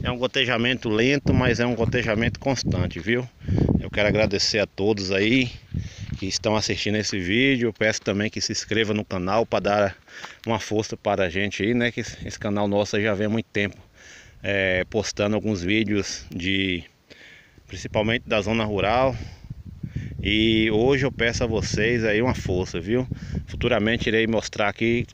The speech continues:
também outra técnica aqui da plantação de melancia através da, da compostagem,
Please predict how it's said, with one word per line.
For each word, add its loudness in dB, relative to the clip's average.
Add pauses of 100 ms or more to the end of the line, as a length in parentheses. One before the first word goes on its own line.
também 0
outra 2
técnica 0
aqui -4
da 2 (560)
plantação 2
de 2
melancia 2 (360)
através 2
da, 4
da 0
compostagem, 0